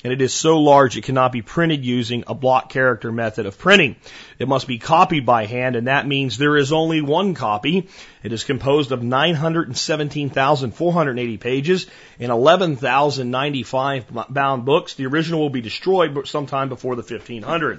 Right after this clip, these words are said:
Alex's take, who puts these together for us at T S P wiki dot com.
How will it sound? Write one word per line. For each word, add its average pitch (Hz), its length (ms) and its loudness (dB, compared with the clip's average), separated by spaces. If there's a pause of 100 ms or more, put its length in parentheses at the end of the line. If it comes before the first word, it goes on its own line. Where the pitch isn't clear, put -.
(560)
Alex's 147 520 6
take, 147 260 -2
who 120 80 -6
puts 147 240 -2
these 123 200 -6
together 120 340 -2
for 117 240 -2
us 123 160 0
at 104 100 -10
T 127 120 -4
S 113 80 -6
P 123 100 -4
wiki 117 180 -4
dot 110 180 0
com. 151 340 4